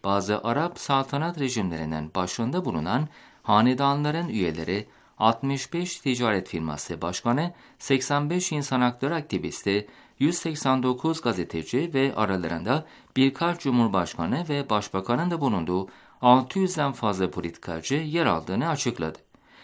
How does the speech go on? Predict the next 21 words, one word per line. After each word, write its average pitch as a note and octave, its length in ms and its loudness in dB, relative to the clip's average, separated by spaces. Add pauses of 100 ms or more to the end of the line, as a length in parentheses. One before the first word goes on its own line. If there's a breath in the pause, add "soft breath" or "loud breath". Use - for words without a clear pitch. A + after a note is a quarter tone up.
(160 soft breath)
Fransa F3+ 440 4
Cumhurbaşkanı D3 680 0
Emmanuel A2+ 540 0
Macron, E2 460 -2 (320 soft breath)
Irak G#2 280 2
Cumhurbaşkanı F#2 840 -2
Berham F#2 380 0
Salih, F#2 440 0 (400 soft breath)
Lübnan'ın E3 440 2
eski C#3 380 0
başbakanı B2+ 640 0
Saad G#2 340 0
Hariri, F2 540 -4 (320 soft breath)
Pegasus D#3+ 680 0
casus C3+ 460 -2
yazılımının F2+ 640 -2 (180 soft breath)
hedefi C#3+ 380 2
olan E2+ 360 -2
bazı D#3+ 300 0
ünlü G#2+ 460 0
şahsiyetlerdir. B2 1000 -2